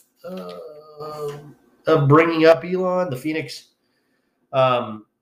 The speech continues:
you know, finished the year really strong. They won their last seven games,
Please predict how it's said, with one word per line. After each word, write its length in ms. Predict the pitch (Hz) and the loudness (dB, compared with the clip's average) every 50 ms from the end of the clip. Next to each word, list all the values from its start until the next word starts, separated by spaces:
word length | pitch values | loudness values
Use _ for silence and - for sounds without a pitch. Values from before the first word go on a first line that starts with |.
| _ _ _ _ _ _ _ - | _ _ _ _ _ _ _ -14
you 100 | 135 143 | -12 -10
know, 140 | 113 95 95 | -10 -10 -12
finished 420 | - - 160 165 170 165 - - | -14 -12 -10 -10 -8 -10 -12 -10
the 80 | 135 127 | -10 -8
year 160 | 139 156 156 | -8 -8 -6
really 220 | 139 147 143 135 | -8 -8 -8 -8
strong. 420 | 131 - - 143 151 160 127 92 87 | -10 -10 -12 -10 -10 -10 -10 -12 -12
They 80 | 92 | -14
won 220 | 92 104 120 127 131 | -14 -12 -10 -8 -6
their 120 | 139 127 | -6 -4
last 340 | 127 127 120 117 120 - - | -4 -4 -6 -6 -8 -10 -10
seven 300 | 139 127 120 117 107 104 | -10 -8 -10 -10 -14 -14
games, 600 | 107 120 131 139 151 151 151 147 143 - - | -10 -8 -8 -8 -8 -10 -12 -14 -18 -20 -20